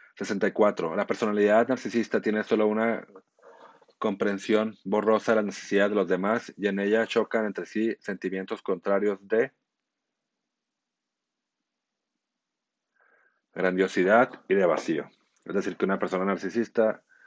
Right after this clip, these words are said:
tiene como bipolaridad, ¿verdad? Que a veces se siente muy grande, pero a la vez se siente vacía. Dice, "El oxígeno fue agotado sin poderse crear nuevo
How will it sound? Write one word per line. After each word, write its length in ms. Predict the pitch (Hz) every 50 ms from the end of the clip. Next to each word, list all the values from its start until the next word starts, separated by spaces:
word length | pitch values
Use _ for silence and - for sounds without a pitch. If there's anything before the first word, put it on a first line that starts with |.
| _ _ _ _ _ _ _ _ _ _
tiene 520 | - 95 92 92 95 95 98 98 98 98 -
como 180 | - 95 87
bipolaridad, 520 | 87 85 - 92 85 82 85 87 92 101 107
¿verdad? 220 | 101 95 95 95
Que 100 | - 95
a 20 | 87
veces 220 | 87 - - 90
se 80 | 92 -
siente 360 | 95 92 82 - 110 101 95
muy 320 | 95 95 95 95 95 95 95 _ _ _ _ _ _ _ _ _ _ _ _ _ _ _ _ _ _ _ _ _ -
grande, 360 | 98 104 101 101 101 120 117
pero 180 | - 104 87
a 40 | 85
la 80 | 85 80
vez 140 | 82 80 -
se 80 | -
siente 480 | 80 92 92 85 80 - 95 95 92 - - - - -
vacía. 520 | 76 76 73 - - 71 69 69 - - _ _ _ _ _ _ _ _ _ _ _ _ _ _ _ _ _ _ _ _ _ _ _ _ _ _
Dice, 320 | - 98 - 107 101 92 -
"El 100 | - 104
oxígeno 560 | 104 - - 117 107 - 135 127 123 117 104
fue 400 | - - 117 117 127 151 151 - - _ _ _ _ _ _ _ _ _ _ _ _ _ _ _ _ _ _ _ _ _ _ _ _ _ _ _ _ _ _ _ _ _ _ _ _ _ _ _ _ _ _ _ _ _ _ _ _ _ _ _ _ _ _ _ _ _ _ _ _
agotado 580 | - - 98 98 98 95 - 110 107 110 117 123
sin 200 | 117 - 110 95
poderse 320 | - 101 98 95 - -
crear 220 | - - 101 101 98
nuevo 480 | 104 107 110 117 123 135 135 - _